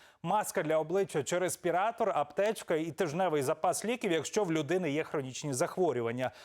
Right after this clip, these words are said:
Також покладіть вологі серветки, змінний одяг та взуття, запаси води та їжі в герметичному пакуванні. Щодо самої валізи, її потрібно обмотати харчовою плівкою чи скотчем, адже це значно полегшить процес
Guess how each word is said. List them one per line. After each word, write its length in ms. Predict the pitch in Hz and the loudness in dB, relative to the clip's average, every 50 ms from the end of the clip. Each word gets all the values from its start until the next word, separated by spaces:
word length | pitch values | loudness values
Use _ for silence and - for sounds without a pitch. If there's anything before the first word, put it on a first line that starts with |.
| - - - _ _ | -20 -20 -20 _ _
Також 320 | 196 180 - - 151 - | -2 -2 0 -2 -4 -4
покладіть 560 | - - 196 - 180 185 175 156 165 156 120 | -2 -6 -4 0 0 0 0 0 -2 -2 -2
вологі 320 | 143 151 151 156 135 139 139 | -2 -2 0 0 0 0 0
серветки, 640 | - - 180 175 196 220 240 233 - - 190 160 | 0 -2 0 2 2 2 2 2 0 0 0 2
змінний 400 | 135 131 151 185 185 160 147 143 | 2 2 0 0 0 0 0 0
одяг 340 | 156 160 160 156 131 139 - | 0 0 0 0 0 -2 -2
та 120 | - 156 143 | -2 -2 -2
взуття, 720 | 135 123 143 156 - - - 233 233 226 214 196 165 156 | 0 -2 -2 -4 -4 -2 0 2 2 2 2 2 2 0
запаси 520 | 135 123 160 - - 202 180 - - 180 | 2 2 0 0 2 0 2 2 0 -2
води 420 | 165 135 139 160 151 127 139 185 202 | 0 0 0 0 0 2 2 2 2
та 160 | 196 - 123 | 2 0 -2
їжі 460 | 120 120 123 156 185 175 139 143 143 | -2 -2 -2 0 0 0 0 0 -2
в 80 | 120 117 | -2 0
герметичному 920 | 123 156 196 190 185 190 185 - - 143 131 - - - 175 170 165 170 160 | 0 0 0 2 2 0 0 0 -4 -6 -4 -6 -8 -8 -6 -4 -4 -6 -4
пакуванні. 720 | - 175 151 - 196 180 143 139 113 101 98 101 104 107 - _ - - - - - _ _ _ _ _ - | -4 -4 -2 0 -2 0 2 0 -2 -2 -4 -12 -16 -16 -18 _ -20 -20 -20 -20 -20 _ _ _ _ _ -10
Щодо 580 | 143 - - 214 196 156 165 170 160 165 165 156 | -8 -2 0 0 0 2 2 2 2 2 2 0
самої 360 | - - 185 180 180 160 147 | 0 0 0 0 2 2 2
валізи, 440 | 139 165 185 220 254 220 151 160 151 | 2 2 0 0 0 0 0 0 0
її 140 | 151 175 180 | 0 0 0
потрібно 800 | - 170 156 - - 165 143 131 143 147 147 143 139 135 139 | 0 -2 -4 -2 -2 -2 -2 -2 -6 -4 -2 0 0 0 0
обмотати 520 | 147 139 147 170 170 170 185 160 147 - 139 | 0 -2 0 -2 0 2 2 0 0 0 -2
харчовою 440 | - 170 156 - - 180 170 160 | -2 -2 -4 -2 0 0 0 0
плівкою 440 | 147 - 202 240 226 180 - 160 139 | 0 -2 -2 -2 -2 0 0 -2 0
чи 120 | - 165 147 | 0 -2 -4
скотчем, 500 | - - 240 254 254 - - 196 160 143 | -2 -2 -2 -2 -2 -2 -2 -2 0 -2
адже 320 | 135 123 127 151 160 151 | -2 0 0 2 2 2
це 460 | - - - 151 143 139 135 135 131 139 | 0 0 0 2 2 2 2 0 0 -2
значно 640 | 147 127 156 175 190 208 226 220 - - 220 208 170 | -4 -2 0 0 2 2 0 -2 -2 0 0 0 0
полегшить 540 | - 160 139 139 156 175 - - 180 139 - | 0 0 0 2 0 0 0 -4 -6 -6 -4
процес 420 | 143 131 - - 185 175 - | -6 -4 0 2 2 2 0